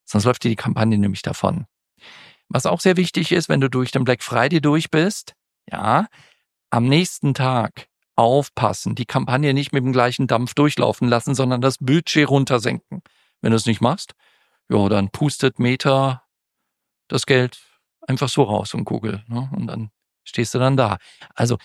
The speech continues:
das ist diese Delle, von der ich gesprochen habe, ne? Dieses Hoch und Runter, dieses Hin- und Herregeln, das ist ganz wichtig. Ganz wichtig ist auch,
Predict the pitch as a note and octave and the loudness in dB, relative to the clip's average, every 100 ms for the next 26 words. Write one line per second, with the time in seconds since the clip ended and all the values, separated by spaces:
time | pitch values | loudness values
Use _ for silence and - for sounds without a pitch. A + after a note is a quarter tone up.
0 | _ - C3 D3+ - C3 C3 A#2+ C#3 D#3+ | _ 0 2 0 0 0 2 2 4 4
1 | C3 A#2 A2 - - - F#2+ - - C#3 | 2 0 -2 -6 -8 -6 -6 -6 -2 0
2 | E3+ C#3 C3 - D3 D3 C#3 C3+ E3 C3+ | 0 0 -2 2 2 2 0 2 2 0
3 | A2+ A#2+ B2+ - _ _ - D3+ E3 C#3+ | 0 0 0 -2 _ _ -2 0 2 0
4 | B2+ C#3 C3 A#2 G#2 G#2+ A#2 C3+ A#2 - | 2 0 0 -2 -2 -6 -6 -4 -4 -4
5 | A#2+ - A2 - _ _ _ _ _ _ | -6 -6 -10 -12 _ _ _ _ _ _
6 | - - - _ - C3 F3 E3+ D#3+ F3 | -20 -20 -20 _ -2 0 0 0 0 0
7 | - D#3+ - C#3+ - B2+ C3+ E3 - | 2 0 0 -4 -2 0 0 -2 -8